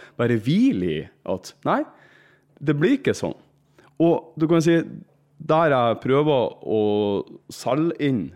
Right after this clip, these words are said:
noen, ja, undringer, vinklinger, eh, tanker, handler jo om det her å bare tørre å stå i det,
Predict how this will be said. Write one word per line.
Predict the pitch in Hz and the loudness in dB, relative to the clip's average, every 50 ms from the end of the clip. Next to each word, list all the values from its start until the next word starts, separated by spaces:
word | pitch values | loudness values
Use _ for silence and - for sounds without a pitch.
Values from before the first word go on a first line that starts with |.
| - _ _ _ _ - - _ _ _ | -18 _ _ _ _ -20 -20 _ _ _
noen, | - - 113 110 110 107 107 104 98 98 98 95 92 - _ _ _ _ _ - - _ _ _ _ _ _ | -10 -4 -2 0 2 2 2 0 0 -2 -2 -4 -6 -10 _ _ _ _ _ -20 -20 _ _ _ _ _ _
ja, | - - - - _ _ _ _ _ _ _ _ 131 | -10 -10 -10 -12 _ _ _ _ _ _ _ _ -2
undringer, | 127 143 143 143 135 123 110 104 | 0 2 2 2 2 2 2 2
vinklinger, | 117 131 135 131 - 135 131 117 101 98 95 95 95 90 - - - 104 | 2 0 0 -2 -2 -2 -2 0 0 0 -2 -2 -4 -6 -6 -8 -8 -6
eh, | 101 101 101 101 101 101 101 98 95 95 92 92 87 95 92 90 98 101 101 - _ _ _ _ _ _ _ - | -4 -4 -2 -2 -2 -2 -2 -2 -2 -4 -4 -6 -8 -10 -10 -10 -12 -14 -18 -20 _ _ _ _ _ _ _ -2
tanker, | 120 131 165 160 - 165 120 95 - - - - - - _ _ - | 0 0 0 0 0 0 0 0 -2 -6 -16 -20 -20 -20 _ _ -4
handler | - 123 143 160 160 156 135 110 101 | 0 0 2 2 4 4 4 4 2
jo | 95 - 107 139 | 2 0 0 0
om | 135 123 107 92 | 0 0 0 -2
det | 90 90 | -4 -2
her | 104 110 110 104 92 90 - | 0 0 0 0 -2 -4 -8
å | - _ _ - - - 107 98 | -12 _ _ -10 -6 -6 -4 -4
bare | 104 107 104 101 98 | -4 -4 -4 -6 -8
tørre | - - - 131 135 127 98 82 | -10 -6 -4 -2 -2 0 -2 -4
å | - | -6
stå | - - - - 147 156 139 95 67 | -10 -12 -6 -2 0 0 0 0 -2
i | - - | -4 -6
det, | 95 85 - | -6 -6 -6